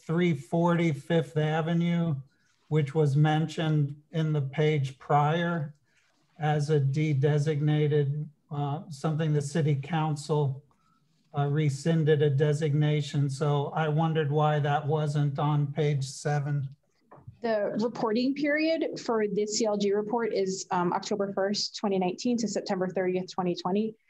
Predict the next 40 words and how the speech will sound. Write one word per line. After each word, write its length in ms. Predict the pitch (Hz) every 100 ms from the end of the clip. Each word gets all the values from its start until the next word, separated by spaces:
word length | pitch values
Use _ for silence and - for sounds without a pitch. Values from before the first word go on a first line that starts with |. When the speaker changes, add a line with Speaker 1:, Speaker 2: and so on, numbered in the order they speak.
| _ _
Speaker 2:
That 220 | - 202 -
designation, 840 | 214 208 202 196 196 202 190 180 -
um, 340 | 175 170 165 - _ 185
was 640 | 196 190 175 170 170 - - _ _ _ -
appealed 640 | 190 - 233 190 180 185 185 - _
and 240 | 190 180
granted, 420 | 170 214 190 196 175
a, 60 | 180 -
the 140 | 220 208
appeal 200 | 208 262
was 140 | 240
granted 240 | 208 202
by 80 | 185
city 240 | 180 190 190
council 260 | 185 185 202
in 140 | 185
November 600 | 180 165 170 180 208 214 - _ _ _
of 160 | 240 233
twenty 260 | 277 277
twenty. 260 | 277 302 302
So 180 | - 220
it's 160 | 202
not 220 | 214 202
within 240 | 220 233 214
the 100 | 196
reporting 440 | 180 - 190 185
period. 280 | 180 170 175
So 120 | 208
it'll 160 | 208 220
be 160 | 226
in 100 | 220
next 320 | 185 170 - -
year's 240 | 139 -
report. 400 | - - - - - _ - - -
Um, 160 | 196 202
however, 300 | 208 190 196
I, 140 | 185 180 -
we 180 | 202 202
did 200 | 214 202
indicate, 600 | - 190 185 196 175 -